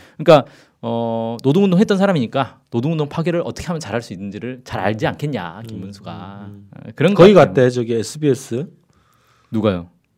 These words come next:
Speaker 1: 김문수?
Speaker 2: 김문수.
Speaker 1: 에스비에스 뭐
Speaker 2: 항의 방문할 때 같이 갔더라고.
Speaker 1: 아, 그래요?
Speaker 2: 기사 지웠다고.
Speaker 1: <laughs> 아이고.
Speaker 2: 음.
Speaker 1: 음. 그다음에
Speaker 2: 음.
Speaker 1: 그 뭐 전교조를 제압할 사람도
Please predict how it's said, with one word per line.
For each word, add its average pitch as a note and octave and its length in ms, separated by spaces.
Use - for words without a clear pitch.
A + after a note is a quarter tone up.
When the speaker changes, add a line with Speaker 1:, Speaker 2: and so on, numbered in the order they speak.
Speaker 1:
김문수? B2 380
Speaker 2:
김문수. B2+ 240
Speaker 1:
에스비에스 B2+ 500
뭐 G#2 100
Speaker 2:
항의 D3 180
방문할 A2+ 360
때 - 100
같이 - 200
갔더라고. G2+ 420
Speaker 1:
아, G#2 260
그래요? A#2 200
Speaker 2:
기사 B2 180
지웠다고. - 640
Speaker 1:
<laughs> A#3+ 500
아이고. F#2+ 300
Speaker 2:
음. F2 500
Speaker 1:
음. F#2 380
그다음에 F3 580
Speaker 2:
음. G#2 220
Speaker 1:
그 - 100
뭐 A2 140
전교조를 A#3 640
제압할 F3 560
사람도 D#3+ 640